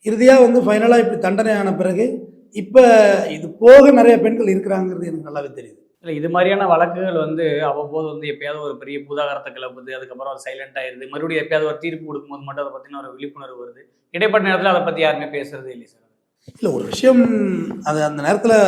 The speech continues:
Speaker 1: டெம்ப்ளேட் ஆனாதான் அது பேசப்படும். காசிக்கு நம்ம தண்டனை ஆறதை விட்டு அதை பத்தி பேசுறோம்.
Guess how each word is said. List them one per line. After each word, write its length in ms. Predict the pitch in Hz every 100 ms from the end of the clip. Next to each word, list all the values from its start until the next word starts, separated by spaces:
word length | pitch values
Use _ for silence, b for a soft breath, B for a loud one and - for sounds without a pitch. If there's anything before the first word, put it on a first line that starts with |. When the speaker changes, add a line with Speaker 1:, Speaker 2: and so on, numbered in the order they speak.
| 175 156 - -
Speaker 1:
டெம்ப்ளேட் 280 | 190 202 220
ஆனாதான் 440 | 185 185 185 190
அது 200 | 185 165
பேசப்படும். 520 | 135 160 170 143 127 120 _ -
காசிக்கு 240 | 160 196 220
நம்ம 160 | 202
தண்டனை 320 | 185 185 208
ஆறதை 140 | 214 190
விட்டு 180 | 175 202
அதை 120 | 170
பத்தி 200 | 170 156
பேசுறோம். 300 | 151 131